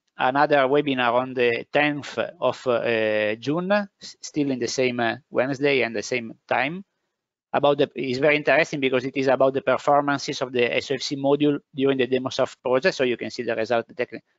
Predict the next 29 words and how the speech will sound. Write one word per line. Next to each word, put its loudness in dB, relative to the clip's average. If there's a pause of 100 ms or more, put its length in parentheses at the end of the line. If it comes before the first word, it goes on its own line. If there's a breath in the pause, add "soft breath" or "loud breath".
more 2
detail 0
on -4
the -2
technical -4
result. 0 (800)
And -6
finally, 6
the 6
last 4
one, 2 (460)
yeah, -2
on 0
the 2
seventeenth -2
of -2
June, -2 (460)
same, 2
uh, 4
day 4
and -4
same -4
time, 0
is -8
again -4
a -2
Wednesday 0 (200)
at -8
eleven, 2